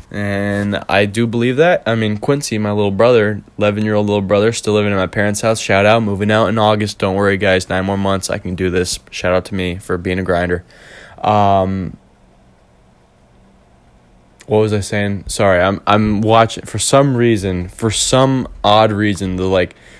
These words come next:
two thousand nineteen All-Star Game is being replayed on my YouTube right now, so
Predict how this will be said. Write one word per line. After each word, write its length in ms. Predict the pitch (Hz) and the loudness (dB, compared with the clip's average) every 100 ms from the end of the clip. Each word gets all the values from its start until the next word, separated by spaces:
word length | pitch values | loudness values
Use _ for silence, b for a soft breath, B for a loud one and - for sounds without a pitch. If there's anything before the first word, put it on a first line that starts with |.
| B | B
two 120 | - 120 | 0 2
thousand 240 | 107 104 | 2 2
nineteen 280 | 104 101 104 | 0 -2 -2
All-Star 440 | 95 95 - 92 | 0 0 0 -2
Game 520 | 90 90 90 87 87 - _ | 0 -2 -2 -6 -8 -12 _
is 180 | 101 92 | -4 -4
being 240 | 85 95 90 | -2 -4 -2
replayed 800 | 90 85 - 87 85 82 87 - - - - | -4 -6 -2 -2 0 -4 -6 -14 -20 -14 -4
on 500 | 92 92 90 90 87 | 0 0 0 -4 -6
my 680 | 87 90 90 87 87 87 92 | -4 -2 -2 -2 -4 -6 -6
YouTube 600 | 98 110 - 123 120 117 | -4 -2 0 -2 -2 -4
right 180 | 113 117 | 0 0
now, 220 | 120 120 | 2 0
so 420 | 117 - 92 92 | -2 -2 0 0